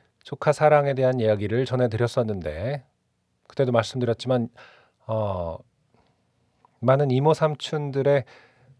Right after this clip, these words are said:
그 마음 이해합니다. 조카가 얼마나 이쁠까요? 어, 아이디님, 어, 보내주신 분의 닉네임이 아이디입니다. "엄마랑 나들이 가는 차 안에서 엄마가 조카, 가로 열고 지인은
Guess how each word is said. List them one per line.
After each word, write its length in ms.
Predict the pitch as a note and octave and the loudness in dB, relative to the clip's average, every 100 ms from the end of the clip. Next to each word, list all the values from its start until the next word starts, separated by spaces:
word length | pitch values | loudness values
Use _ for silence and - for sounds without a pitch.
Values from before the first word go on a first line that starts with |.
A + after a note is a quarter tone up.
| _ _ - | _ _ -14
그 160 | - | -2
마음 420 | C3 A2 B2+ G#2 G#2 | 2 4 4 0 -4
이해합니다. 640 | C3+ C#3+ D3 C#3 G#2 G2+ | -2 0 -2 -2 0 0
조카가 360 | - - B2 B2 | -2 -6 -2 0
얼마나 460 | G#2+ C3+ C#3 C3 | 2 2 2 0
이쁠까요? 800 | A2+ - C3 G#2 F2 F2+ G#2 F#2 _ _ - _ _ | -2 -6 -2 0 2 0 -4 -6 _ _ -20 _ _
어, 280 | C3 B2+ B2 | -4 -2 0
아이디님, 1300 | G2+ B2+ G3+ F3+ F#3+ C#3 F2+ A2+ C#3+ B2 F#2+ B2 F#3 - _ _ - | 2 2 2 2 2 2 -2 -8 -4 -2 -2 -4 -6 -10 _ _ -12
어, 300 | C3 C3 B2+ | -8 -4 -2
보내주신 480 | B2+ E3 D#3+ E3 E3+ | 0 0 0 -2 0
분의 180 | E3 E3 | 2 2
닉네임이 420 | C#3 D3 C#3+ D#3 | 2 4 2 2
아이디입니다. 800 | G#2 C#3 C#3 A#2 F2+ D2+ D#2 D3 - - - - - _ - | 4 2 2 -2 -2 -6 -6 -6 -8 -20 -20 -20 -20 _ -20
"엄마랑 640 | A#2+ E3 F#3 E3 E3+ E3+ | -12 -6 -2 0 0 2
나들이 320 | G#2+ B2 D#3 | 4 4 2
가는 320 | C#3 A#2+ A#2+ | 2 2 0
차 220 | B2 - D3+ | -2 0 0
안에서 380 | G2 F2 E3 | 0 0 4
엄마가 640 | B2 C#3 D#3 B2+ A#2 D3+ A2+ | 4 6 4 6 6 6 4
조카, 560 | - B2+ - A2+ F2 - _ - | 2 -4 0 2 0 -4 _ -10
가로 200 | G#2+ G2+ | -6 -4
열고 240 | F#2 C3+ | -4 -4
지인은 460 | - D3+ D3 F#2+ | -2 -2 -2 -4